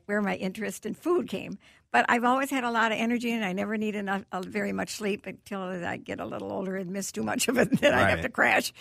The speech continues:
Speaker 1: But, um, I, I just, I'm interested in life and what goes on, and I, everybody says I don't wanna miss anything. <laughs>
Speaker 2: Yeah.
Speaker 1: So
Speaker 2: That's a strong motivator,
Speaker 1: That is
Speaker 2: isn't
Speaker 1: a
Speaker 2: it?
Speaker 1: strong <laughs>
Speaker 2: When,
Speaker 1: motivator.
Speaker 2: when you look at the restaurant scene and you look historically, as you've been able to see kind of,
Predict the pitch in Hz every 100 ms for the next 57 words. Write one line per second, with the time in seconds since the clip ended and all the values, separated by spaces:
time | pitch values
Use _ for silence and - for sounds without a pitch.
0 | - - - 208 - 196 190 170 185 -
1 | _ _ _ - - - 233 233 262 -
2 | - 240 226 254 349 - 302 262 240 226
3 | 254 - 240 226 208 202 220 214 220 220
4 | 233 233 196 190 180 - _ _ - 208
5 | 202 196 214 208 175 185 196 190 196 214
6 | 180 170 - - 226 269 262 _ _ 92
7 | 82 80 - - _ - - 143 - 175
8 | - 120 107 98 104 - - 214 233 247
9 | 254 - - - - - 147 - 165 190
10 | 196 190 220 226 - 175 151 143 151 131
11 | 110 - 120 110 107 107 104 123 123 -
12 | - 104 95 101 - 123 113 90 87 107
13 | 92 - 107 92 95 90 82 85 85 82
14 | - 90 - 101 90 - 87 85 78 69